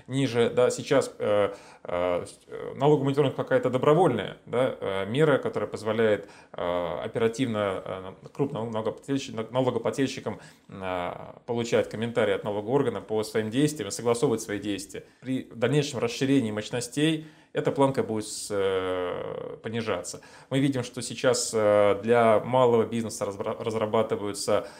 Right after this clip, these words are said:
инструменты, по-, позволяющие выходить из теми, э, из тени. Тот же там режим самозанятых, да, тот же, э, щас будет с-, э, изменяться, корректироваться режим упрощенной системы налогообложения, а, который позволит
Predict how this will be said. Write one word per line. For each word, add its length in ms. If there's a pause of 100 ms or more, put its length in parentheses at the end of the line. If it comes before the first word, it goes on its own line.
(100)
инструменты, 640
по-, 160
позволяющие 680
выходить 340
из 140
теми, 380
э, 100
из 140
тени. 220
Тот 200
же 140
там 140
режим 260
самозанятых, 720
да, 200 (260)
тот 160
же, 380 (220)
э, 340
щас 220
будет 240
с-, 120
э, 220
изменяться, 720 (280)
корректироваться 580
режим 240
упрощенной 640
системы 320
налогообложения, 720 (320)
а, 880
который 540 (240)
позволит 480